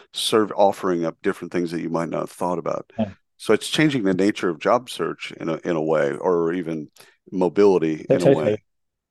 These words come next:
Speaker 1: I
Speaker 2: I,
Speaker 1: love
Speaker 2: I
Speaker 1: that.
Speaker 2: think part of this is trying to make it, um, about continuous self-development, right?
Speaker 1: Right.
Speaker 2: How do you make that? 'Cause,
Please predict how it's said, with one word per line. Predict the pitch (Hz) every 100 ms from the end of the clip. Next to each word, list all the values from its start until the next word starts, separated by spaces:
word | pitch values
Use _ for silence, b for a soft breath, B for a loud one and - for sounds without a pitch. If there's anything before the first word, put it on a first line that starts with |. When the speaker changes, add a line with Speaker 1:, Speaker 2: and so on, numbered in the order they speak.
| _ _ _ _ _
Speaker 1:
I | -
Speaker 2:
I, |
Speaker 1:
love | 143 208
Speaker 2:
I | 180
Speaker 1:
that. |
Speaker 2:
think | 208 -
part | 180 202
of | 160
this | 127 -
is | - -
trying | 123
to | 120
make | 107 107 104
it, | 104 - - _ -
um, | 107 101 101
about | 101 110 104
continuous | 107 120 110 95 -
self-development, | 95 - 90 - _ 95 90 76 58
right? | 90 90
Speaker 1:
Right. | 95 85
Speaker 2:
How | 107
do | 113
you | 110 104 98 98
make | 110 101
that? | 95 - _ _
'Cause, | 120